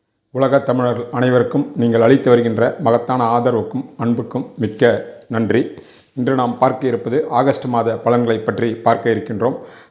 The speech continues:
வழக்கம்போல் ராசிக்கும் உங்களுடைய சொந்த ஜாதகத்தினுடைய லக்னத்திற்கு உண்டான ராசிக்கும் பார்க்கலாம். மிகவும் விரிவாகவும் விளக்கமாகவும் இப்பொழுது ஆகஸ்ட் மாத பலன்களை பார்க்கலாம்.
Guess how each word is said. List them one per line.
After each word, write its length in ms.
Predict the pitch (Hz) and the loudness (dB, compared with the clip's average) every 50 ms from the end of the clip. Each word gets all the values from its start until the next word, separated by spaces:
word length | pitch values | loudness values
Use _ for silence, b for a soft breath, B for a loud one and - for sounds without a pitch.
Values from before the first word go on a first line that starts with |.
| B B 127 | B B -4
வழக்கம்போல் 500 | 123 127 127 - 120 120 120 135 - - - 117 | -4 -4 -4 -4 -4 0 0 0 0 0 2 4
ராசிக்கும் 480 | 120 127 123 - 147 - - 131 147 - - - - | 4 4 4 2 -6 -6 -4 -4 -4 -4 -6 -6 -4
உங்களுடைய 360 | 127 127 127 120 113 117 113 110 107 92 - - - - | 0 2 2 4 4 4 4 4 2 0 -6 -10 -6 -2
சொந்த 280 | 131 135 135 139 127 117 - - - - 113 120 | 0 2 4 4 4 4 0 -2 -6 -4 2 4
ஜாதகத்தினுடைய 720 | 117 117 123 117 120 110 - 123 113 107 107 113 - - - 113 | 4 4 4 2 0 -2 -2 -2 -2 0 2 2 0 0 0 -2
லக்னத்திற்கு 520 | 113 117 131 139 131 - 131 117 - - 120 117 | 0 2 2 0 0 0 -4 -6 -4 -4 -4 -2
உண்டான 320 | 110 110 110 113 143 156 B B B B B B B _ - | -2 -2 -2 -2 -2 -4 B B B B B B B _ -2
ராசிக்கும் 480 | 123 127 123 - 120 107 - 123 117 110 - 123 | 0 0 0 -2 -8 -6 -6 -6 -6 0 2 2
பார்க்கலாம். 400 | 117 107 - - 113 120 143 - - B B B B B B - 123 | 2 2 2 0 0 0 0 -2 -8 B B B B B B -4 -2
மிகவும் 280 | 123 131 135 143 147 123 | 0 2 2 2 2 2
விரிவாகவும் 480 | 123 135 135 131 127 120 127 135 143 123 | 2 4 4 4 4 2 2 0 -2 -2
விளக்கமாகவும் 560 | 123 127 - - 127 120 117 113 113 147 214 175 123 | -2 -2 -2 -2 -2 0 0 0 -2 -4 -6 -8 -6
இப்பொழுது 300 | - - 120 113 123 156 - - - 120 135 | 0 2 2 4 4 2 0 2 2 2 2
ஆகஸ்ட் 280 | 139 131 - - 135 120 120 | 2 0 -2 -4 -6 -6 -4
மாத 260 | 117 107 107 104 - - - | -4 -2 -4 -4 -4 0 0
பலன்களை 340 | 117 123 113 110 107 120 - - - - | 2 2 2 2 0 0 0 -2 0 2
பார்க்கலாம். 400 | 117 113 113 - 104 101 120 - | 2 2 2 0 -4 -4 -4 -8